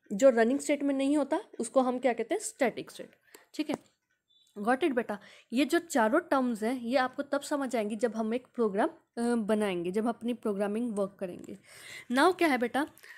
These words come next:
different different states, अ, states of a process, हमारे पास फाइव स्टेट्स हैं। क्या है, when a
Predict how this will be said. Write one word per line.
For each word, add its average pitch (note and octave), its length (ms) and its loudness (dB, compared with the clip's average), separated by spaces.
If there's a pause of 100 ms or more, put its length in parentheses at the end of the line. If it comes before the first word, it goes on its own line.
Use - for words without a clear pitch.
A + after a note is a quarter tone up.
(380)
different D4+ 340 6
different E4+ 420 2
states, C#4+ 420 2 (3250)
अ, A#3 340 0
states C#4+ 460 2
of C#4+ 100 6
a D4 180 4
process, - 360 -4 (220)
हमारे B3 340 0 (200)
पास C#4 300 0 (240)
फाइव B3 260 2
स्टेट्स - 460 -2
हैं। A#3 140 -4 (1040)
क्या C#4+ 160 4
है, E4 360 2 (200)
when C#4 180 4
a F4+ 300 0